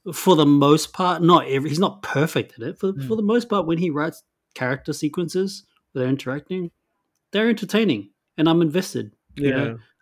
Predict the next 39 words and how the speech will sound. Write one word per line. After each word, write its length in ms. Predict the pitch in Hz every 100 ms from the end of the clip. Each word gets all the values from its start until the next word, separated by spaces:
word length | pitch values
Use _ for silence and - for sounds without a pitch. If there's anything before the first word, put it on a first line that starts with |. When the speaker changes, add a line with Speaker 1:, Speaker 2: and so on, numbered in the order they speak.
| -
Speaker 1:
I 80 | 139
kind 180 | 160
of 140 | 151 -
care 220 | 160 147
about 200 | 135 127
what's 140 | 127
going 240 | - 127 123
on 160 | 117
on 80 | 117
screen. 360 | 110 120 113 113 _ _ _ _ _ _
Um, 460 | 127 120 113 104 - _ _ -
and 120 | 147
then 120 | 147
eventually 300 | 135 143 147
when 80 | 131
we 40 |
get 140 | 131 131
to 80 |
that 120 | 131 117
point 200 | 139 127
where 100 | 120
she's, 460 | 131 110 107 - - -
she's 380 | - 123 104 -
now 280 | 123 117 113
mastered 520 | 113 113 - 123 110
the, 460 | 120 113 110 107 110
what's 180 | 131 117
it 40 |
called? 220 | - 131 -
Five 380 | 131 110 110
point 400 | - 127 113 104 - _
finger 500 | - 131 120 113 101 -
death 220 | - 107 -
thing, 320 | 127 117 113
whatever. 380 | 110 113 120 127 _ -
Speaker 2:
Heart 220 | - 131 123
exploding 440 | - - 123 120
technique. 280 | 120 120
Speaker 1:
<laughs> 80 | 139